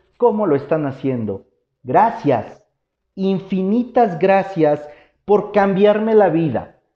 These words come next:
Gracias por ayudarme a entender que las cosas se tienen que hacer con amor, con entrega, con pasión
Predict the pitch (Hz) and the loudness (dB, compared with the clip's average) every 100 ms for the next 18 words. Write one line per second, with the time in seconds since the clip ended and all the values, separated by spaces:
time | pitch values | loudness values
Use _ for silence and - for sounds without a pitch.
0 | 123 180 214 262 254 254 220 180 151 156 | -4 0 2 0 -2 0 2 2 0 2
1 | 170 180 208 196 - 160 151 170 196 190 | 4 2 0 -4 0 0 2 2 2 0
2 | 175 151 139 - - 202 190 196 180 180 | -2 0 0 -4 -2 0 0 0 -2 -2
3 | 147 - 180 190 190 180 185 175 175 190 | -6 -2 2 2 2 -4 0 0 2 2
4 | 190 - - _ - 196 165 151 160 175 | 0 -2 -14 _ -4 -2 0 2 4 4
5 | 165 180 151 139 160 160 165 - 147 135 | 2 -2 -2 0 2 4 4 0 -2 -2
6 | 139 - 165 170 180 180 - | -2 -2 2 2 2 0 -6